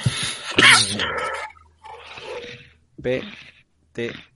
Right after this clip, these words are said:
S D, ¿vale? Estas son las iniciales, eh,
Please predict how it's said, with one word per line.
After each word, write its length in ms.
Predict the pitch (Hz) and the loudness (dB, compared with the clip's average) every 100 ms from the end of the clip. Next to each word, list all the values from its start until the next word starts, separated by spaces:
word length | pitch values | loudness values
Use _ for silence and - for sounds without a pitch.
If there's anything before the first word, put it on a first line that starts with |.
| _ | _
S 360 | - 107 - 110 - - | -14 -10 -8 -8 -10 -18
D, 260 | 101 98 - _ _ _ _ _ _ _ - | -14 -12 -14 _ _ _ _ _ _ _ -20
¿vale? 460 | 104 98 110 - _ - | -14 -10 -8 -10 _ -20
Estas 400 | 107 _ 120 - | -20 _ -14 -14
son 840 | - 110 104 104 101 101 98 101 | -12 -10 -10 -8 -8 -10 -10 -12
las 300 | 101 101 - | -12 -12 -12
iniciales, 800 | 110 110 101 - 117 113 113 - - - _ - | -14 -16 -14 -6 -4 -4 -6 -12 -20 -20 _ -20
eh, 720 | - - - - - 50 - | -16 -14 -14 -14 -14 -14 -16